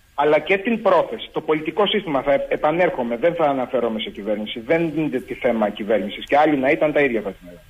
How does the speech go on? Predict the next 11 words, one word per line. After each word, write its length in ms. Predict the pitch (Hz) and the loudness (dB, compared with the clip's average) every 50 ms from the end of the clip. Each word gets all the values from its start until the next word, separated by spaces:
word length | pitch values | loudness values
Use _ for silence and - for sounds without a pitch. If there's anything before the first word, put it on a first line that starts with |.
| - | -16
Λοιπόν, 280 | - 135 135 143 107 - - - - - - - - | -8 -2 0 0 0 -2 -4 -14 -20 -20 -16 -6 -2
αν 220 | 139 156 175 196 | 0 2 4 2
είχε, 180 | 214 202 214 196 | 2 2 2 0
λοιπόν, 320 | 180 165 202 190 185 180 | 0 2 2 2 2 4
το 120 | - 170 160 | 4 2 2
πολιτικό 480 | 160 156 147 143 - 151 - 175 175 | 2 2 0 0 -2 -4 0 2 2
σύστημα 560 | 165 165 165 - - - 117 110 - - - - - _ _ _ _ _ _ _ _ _ _ _ _ _ _ _ _ _ - | 2 2 0 -2 -4 -4 -4 -4 -4 -6 -6 -12 -20 _ _ _ _ _ _ _ _ _ _ _ _ _ _ _ _ _ -10
τις 120 | - - | -8 -4
προσλαμβάνουσες 760 | - 151 151 135 147 147 143 143 156 185 190 190 - - 156 | 0 2 2 2 4 2 2 4 4 2 2 2 -2 -4 -4
ικανότητες 580 | 151 180 165 165 165 160 147 - - 120 - - _ _ _ - | 0 0 0 2 2 0 0 0 -2 -8 -8 -8 _ _ _ -4
και 220 | 170 170 185 196 | 0 2 2 2